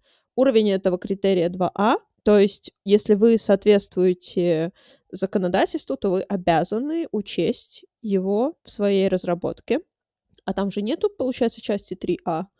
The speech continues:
там только два А. Нету никаких дополнительных, ну, ну, упрощения нету никакого, а,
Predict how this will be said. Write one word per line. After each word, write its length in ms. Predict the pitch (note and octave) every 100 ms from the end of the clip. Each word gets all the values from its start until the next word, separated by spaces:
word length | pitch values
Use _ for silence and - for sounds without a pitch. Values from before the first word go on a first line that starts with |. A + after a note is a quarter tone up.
| -
там 180 | F3+ F3+
только 500 | F#3 G#3 - F3+ F#3
два 220 | G#3 F3
А. 200 | C4 A#3 - _ -
Нету 240 | G3+ A3+
никаких 500 | A3+ G#3+ - G#3+ -
дополнительных, 680 | - G3+ G#3 B3+ - D#3+ F3 -
ну, 220 | F3 G#3+
ну, 160 | G#3+ A#3
упрощения 680 | - F#3+ G3+ - C4 A3 F3
нету 280 | E3 -
никакого, 560 | E3+ F3+ - E3+ - -
а, 140 | -